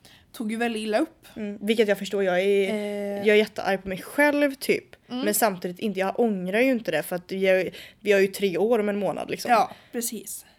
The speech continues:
Speaker 1: Eh, men jag då, som ville vara en bra bästa vän, som varit väldigt aggressiv under mina år.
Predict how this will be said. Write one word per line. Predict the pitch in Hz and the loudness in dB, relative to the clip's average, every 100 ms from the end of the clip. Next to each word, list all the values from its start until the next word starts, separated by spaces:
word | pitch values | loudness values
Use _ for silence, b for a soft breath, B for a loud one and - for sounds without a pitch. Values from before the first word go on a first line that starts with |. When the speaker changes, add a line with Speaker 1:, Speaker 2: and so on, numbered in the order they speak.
| b | b
Speaker 1:
Eh, | 220 208 202 202 202 - b b b b | -2 0 0 -2 -4 -8 b b b b
men | 254 269 | -2 2
jag | 311 330 311 | 4 4 2
då, | 247 262 | -2 -2
som | - 220 | -4 -4
ville | 208 | -2
vara | 196 | -2
en | 196 202 | -2 0
bra | 294 285 | 0 0
bästa | 277 240 | -4 -4
vän, | 220 233 | -4 -4
som | 233 208 | -6 -6
varit | 190 190 | -6 -4
väldigt | 208 196 | -4 -4
aggressiv | 202 208 220 - 214 | 0 0 -2 -6 -4
under | 208 208 | -4 -4
mina | 202 - | -4 0
år. | 277 269 254 269 | 2 6 4 2